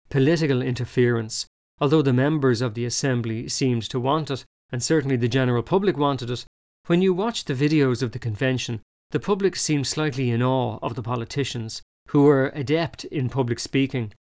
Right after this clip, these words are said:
However, we had great support from some politicians. I noticed that in the next Citizens' Assembly, politicians were excluded. I asked Donna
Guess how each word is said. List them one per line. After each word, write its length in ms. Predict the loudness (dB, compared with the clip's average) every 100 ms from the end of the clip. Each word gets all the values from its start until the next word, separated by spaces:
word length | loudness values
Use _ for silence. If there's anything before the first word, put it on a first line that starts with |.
| _ _ _ 0
However, 320 | 2 4 2
we 100 | 0
had 140 | -2
great 280 | 2 2 2
support 440 | -4 -6 -4 -4
from 180 | -4 -4
some 240 | 0 0 0
politicians. 720 | -2 -4 -2 -2 -2 -6 -8 -12 _ _ _
I 100 | 2
noticed 380 | 4 4 2 -2
that 180 | -2 -2
in 160 | 0
the 100 | 2
next 400 | 2 2 0 -6
Citizens' 460 | -2 0 0 0 -2
Assembly, 460 | -4 -2 0 -2 -4
politicians 680 | -4 -4 -2 -2 0 0
were 180 | 0 0
excluded. 580 | -2 -2 2 2 0 -6 -14 _ _ _ _ _ _ _ _ _ _ _ _ _ -2
I 120 | 2
asked 300 | 2 0 0
Donna 260 | 0 0